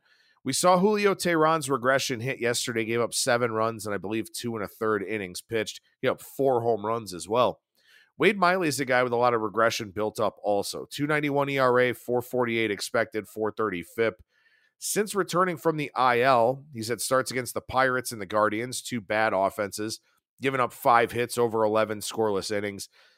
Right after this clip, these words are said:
The Mets, a lot more talented personnel than the Pirates and the Guardians on offense, especially having Pete Alonso back. So I do think this is a chance for Miley to regress.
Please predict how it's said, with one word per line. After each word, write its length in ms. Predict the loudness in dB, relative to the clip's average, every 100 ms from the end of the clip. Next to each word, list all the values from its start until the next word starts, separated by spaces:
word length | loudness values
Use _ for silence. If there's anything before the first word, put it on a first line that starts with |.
| _ -6
The 80 | -4
Mets, 520 | 0 0 0 -4 -6 _ _ _ 2
a 60 |
lot 180 | 4 4 0
more 180 | -4 -2
talented 720 | -4 -2 0 0 0 -4 -4
personnel 640 | -4 -2 -2 -2 -2 -4 -6
than 180 | -6 -4
the 60 |
Pirates 440 | -2 0 2 0 -4
and 100 | -4
the 60 |
Guardians 440 | 0 2 0 -4 -4
on 140 | 0
offense, 540 | 0 0 -2 -4 -4 -12 _ _
especially 320 | -4 -2 0
having 240 | 0 -2 -6
Pete 180 | -4 -2
Alonso 460 | 0 -2 -2 -2
back. 340 | 0 0 0 -2
So 380 | -2 0 -2 _ _ _ _ _
I 120 | -2 0
do 180 | -2
think 260 | -2 -4 -4
this 160 | -4 -2
is 60 |
a 80 | -4
chance 320 | -2 -4 -4
for 140 | -4 0
Miley 340 | 0 2 -2
to 120 | -4
regress. 640 | -6 -4 0 2 2 0